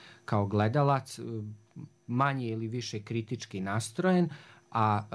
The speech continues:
e, sada sam bio neko ko učestvuje u procesu rada od čitaćih proba pa do premijere i bio sam sada neko ko je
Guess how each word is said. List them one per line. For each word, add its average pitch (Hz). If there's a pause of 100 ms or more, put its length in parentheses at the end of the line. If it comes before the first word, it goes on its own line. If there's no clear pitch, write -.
(120)
e, 107
sada 139
sam 120
bio 127
neko 123
ko 110
učestvuje 107 (120)
u 135
procesu 110
rada 127 (260)
od 123
čitaćih 113
proba 139 (180)
pa 120
do 117
premijere 107
i 135
bio 135
sam 117
sada 127
neko 117
ko 120
je 110